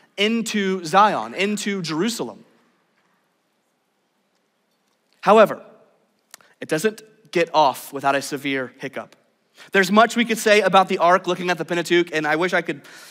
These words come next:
give you all of the theology here, but suffice it to say, the Ark of the Covenant is radically significant in the life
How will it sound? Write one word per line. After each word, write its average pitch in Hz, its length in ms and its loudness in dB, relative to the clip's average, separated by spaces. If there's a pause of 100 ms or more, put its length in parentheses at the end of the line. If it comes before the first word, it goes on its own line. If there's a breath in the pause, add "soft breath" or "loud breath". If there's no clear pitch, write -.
(300 loud breath)
give 196 140 0
you 180 360 0
all 180 260 4
of 175 200 -2 (240)
the 160 100 -4
theology 165 540 0
here, 160 300 0
but 160 220 2
suffice 240 360 2
it - 80 -10
to 220 60 -10
say, 165 340 0 (180 loud breath)
the 190 120 -2
Ark 226 240 4
of 233 100 -2
the 214 80 -2
Covenant 180 360 0
is 160 280 -4 (500 soft breath)
radically 180 720 2
significant 127 720 -12 (200)
in 139 100 -8
the 131 80 -2
life 117 280 -2